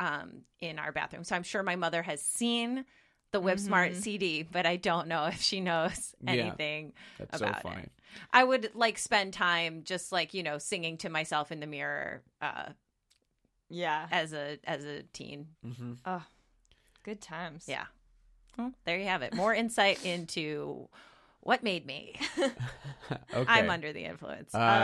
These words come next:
Speaker 1: of Liz Fair.
Speaker 3: Shall we do our verdict?
Speaker 1: I think
Speaker 3: then?
Speaker 1: so.
Speaker 3: Does, you can do should she get into the hall? Will she? And if so,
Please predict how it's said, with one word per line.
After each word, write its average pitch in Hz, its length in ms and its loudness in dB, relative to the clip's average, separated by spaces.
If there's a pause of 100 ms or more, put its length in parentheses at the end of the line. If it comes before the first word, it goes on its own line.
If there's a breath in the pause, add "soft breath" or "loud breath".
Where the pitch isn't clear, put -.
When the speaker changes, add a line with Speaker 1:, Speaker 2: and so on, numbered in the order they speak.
Speaker 1:
of 107 40 2
Liz 160 160 -4
Fair. - 180 -12 (640)
Speaker 3:
Shall 113 380 4
we 117 120 2
do 120 600 4
our 113 520 4
verdict? 127 680 -2 (240)
Speaker 1:
I 156 80 -8
think 139 160 -4
Speaker 3:
then? 151 180 4
Speaker 1:
so. 190 200 -2 (180)
Speaker 3:
Does, 151 420 6 (160 soft breath)
you 135 100 -2
can 151 100 2
do 139 140 4
should 185 320 6
she 170 460 2 (360)
get 139 180 2
into 139 180 -2
the 139 100 4
hall? 120 400 2 (1040)
Will 135 280 4
she? 90 480 -2 (640)
And 107 420 0
if 120 180 0
so, 104 760 2